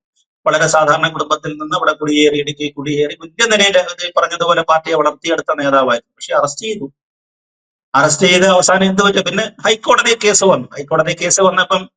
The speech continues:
അവിടുത്തെ ജഡ്ജിമാരെന്നാണ് എനിക്ക് തോന്നുന്നത്, സാഹചര്യങ്ങളൊക്കെ മനസ്സിലാക്കി കഴിഞ്ഞപ്പോൾ മണിയാശാൻ നിർദോഷമായിട്ട് പറഞ്ഞതായിരിക്കാം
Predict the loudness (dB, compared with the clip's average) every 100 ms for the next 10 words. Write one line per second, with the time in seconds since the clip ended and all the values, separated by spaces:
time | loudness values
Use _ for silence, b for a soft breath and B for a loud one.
0 | _ -2 0 0 -2 -2 0 2 2 0
1 | -2 -2 0 0 2 2 0 -2 0 -2
2 | -2 -8 -4 -2 -4 -6 -10 -10 -4 -4
3 | -4 _ _ _ _ -2 0 0 2 0
4 | -2 -2 -2 0 0 0 -2 -2 0 0
5 | -2 -8 -2 2 0